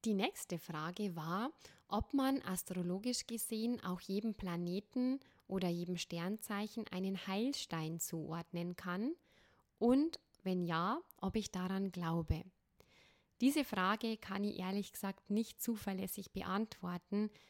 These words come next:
weil ich mich mit Heilsteinen viel zu wenig beschäftige. Ja, es gibt eine Zuordnung von jedem Planeten und jedem Sternzeichen zu verschiedenen Steinen, aber auch hier gibt's verschiedene Zuordnungen.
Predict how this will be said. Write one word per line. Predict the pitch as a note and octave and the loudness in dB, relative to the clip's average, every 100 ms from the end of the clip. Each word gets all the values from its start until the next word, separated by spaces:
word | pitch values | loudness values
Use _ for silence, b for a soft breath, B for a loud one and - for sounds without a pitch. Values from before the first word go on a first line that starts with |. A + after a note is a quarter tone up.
| B | B
weil | F#3+ F3 G3+ | -2 0 0
ich | G3+ - | -2 -4
mich | G#3+ - | -4 -2
mit | F#3 - | -4 -2
Heilsteinen | F3+ F#3+ - - F#3 F#3+ F#3+ F#3 b b | 0 0 0 -2 0 2 0 -2 b b
viel | - A#3 A#3 | 0 4 4
zu | - G#3 | 2 0
wenig | F3+ F#3 F#3 | 2 0 0
beschäftige. | - E3+ F3 E3+ - F3 E3+ G3+ _ _ _ _ _ _ | -2 -2 -4 -6 -8 -8 -8 -10 _ _ _ _ _ _
Ja, | F#3 F3 C#4+ G#4 B B _ | 2 4 4 0 B B _
es | F#3 - | -6 -2
gibt | C#4+ - | -2 0
eine | C4 B3+ | 0 2
Zuordnung | - C4 A3 A3+ A3+ A3+ A3+ | 0 0 2 0 2 0 0
von | - F#3+ F#3 F#3 | 0 0 2 0
jedem | F3+ F#3+ G3 F#3+ | 0 -2 0 -2
Planeten | F#3 F3 F#3+ A3 A3+ A3 | -2 0 0 0 0 0
und | G3 F3 | 0 0
jedem | F3+ F#3 | 0 0
Sternzeichen | - F3 F3+ G3+ G3+ F#3+ F#3+ - G3 F#3 B B | -2 0 0 0 -2 -2 -2 0 0 0 B B
zu | - F#3+ | -6 -4
verschiedenen | - F3+ G3+ F3+ F3 E3+ | -2 0 0 0 0 0
Steinen, | - E3+ F#3 A#3 A#3+ B3+ B B B | -2 2 4 4 2 0 B B B
aber | F#3+ F#3 | 0 2
auch | F#3 F#3+ | 2 0
hier | - A3 A#3 | 0 4 4
gibt's | A3+ G#3 - | 2 -4 -6
verschiedene | - G3 - A3+ G3+ F3 - | -2 -2 0 0 0 -2 -4
Zuordnungen. | - E3+ E3 D#3 - E3 E3 E3 | -6 -4 -4 -6 -4 -6 -4 -6